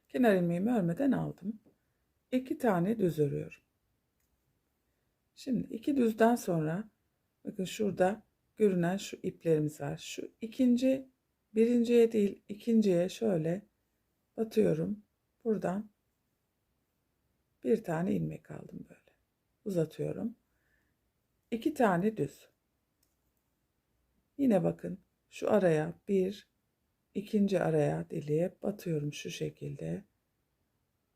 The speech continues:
Yanına iki tane düz. Şöyle uzatıyorum iplerimi. Yine bakın araya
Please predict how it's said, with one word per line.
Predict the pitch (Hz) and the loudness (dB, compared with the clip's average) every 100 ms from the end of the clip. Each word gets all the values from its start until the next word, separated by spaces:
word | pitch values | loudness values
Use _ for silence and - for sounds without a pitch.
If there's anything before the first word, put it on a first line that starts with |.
| _ 240 | _ -6
Yanına | 208 165 165 226 | -2 -2 -2 -6
iki | - - | -12 -12
tane | - 160 143 190 | -6 -4 -4 -6
düz. | 156 - _ _ _ _ _ _ _ _ _ _ _ _ _ _ _ _ _ _ _ _ _ _ _ _ _ _ _ _ | -10 -18 _ _ _ _ _ _ _ _ _ _ _ _ _ _ _ _ _ _ _ _ _ _ _ _ _ _ _ _
Şöyle | - 190 151 214 - - | -6 -4 -4 -8 -12 -10
uzatıyorum | 190 151 151 147 143 - | -2 -2 -4 -10 -10 -12
iplerimi. | - - 147 147 156 _ _ _ _ - | -18 -14 -12 -12 -14 _ _ _ _ 0
Yine | 269 254 | 2 4
bakın | 165 165 - - | 2 -4 -12 -2
araya | 190 185 156 156 | 2 2 2 -2